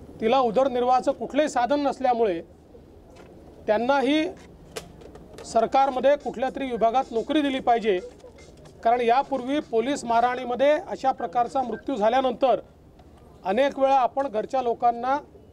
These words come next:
नोकरी दिल्याचे दाखले आहेत आणि म्हणून मी स्वतः या संदर्भात मुख्यमंत्र्यांकडे आणि गृहमंत्र्यांकडे मागणी करणार आहे।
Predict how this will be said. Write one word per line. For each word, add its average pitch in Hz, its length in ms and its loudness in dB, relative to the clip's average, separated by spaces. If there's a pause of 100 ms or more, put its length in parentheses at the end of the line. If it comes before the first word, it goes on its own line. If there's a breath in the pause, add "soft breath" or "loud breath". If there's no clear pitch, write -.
(400)
नोकरी 208 380 -2
दिल्याचे 247 360 0
दाखले 262 320 0
आहेत - 840 -6
आणि 202 100 -6
म्हणून 254 200 -2
मी 254 140 -6
स्वतः 247 320 2
या 285 140 4
संदर्भात 269 380 -2
मुख्यमंत्र्यांकडे 262 720 -4
आणि 254 180 2
गृहमंत्र्यांकडे 240 680 0
मागणी 233 280 0
करणार 254 300 2
आहे। 180 140 2